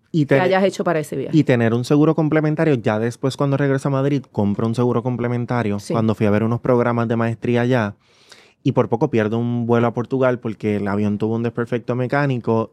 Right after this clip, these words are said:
Speaker 1: y no llegamos a las horas que pide de atraso
Speaker 2: Ajá.
Speaker 1: para activar la póliza. Pero si usted llame, llame a la oficina de Viajando Seguro.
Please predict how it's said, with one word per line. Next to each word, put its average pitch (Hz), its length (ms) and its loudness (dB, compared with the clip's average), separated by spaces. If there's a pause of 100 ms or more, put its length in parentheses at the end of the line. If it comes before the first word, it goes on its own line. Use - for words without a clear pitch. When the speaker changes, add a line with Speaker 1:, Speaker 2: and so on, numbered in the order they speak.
Speaker 1:
y 101 560 -4 (320)
no 110 220 -2
llegamos 123 520 -2
a 123 100 -2
las 117 240 -4
horas 120 320 0
que 120 140 -4
pide 120 280 0
de 117 80 0
atraso 117 640 -4
Speaker 2:
Ajá. 175 280 -6
Speaker 1:
para 113 240 2
activar 107 360 -2
la 123 140 0
póliza. 127 480 0 (500)
Pero 139 260 2
si 113 200 0
usted 123 320 0
llame, 120 560 2
llame 110 220 2
a - 20 2
la 120 60 0
oficina 131 300 0
de 131 60 2
Viajando 131 340 0
Seguro. 143 520 4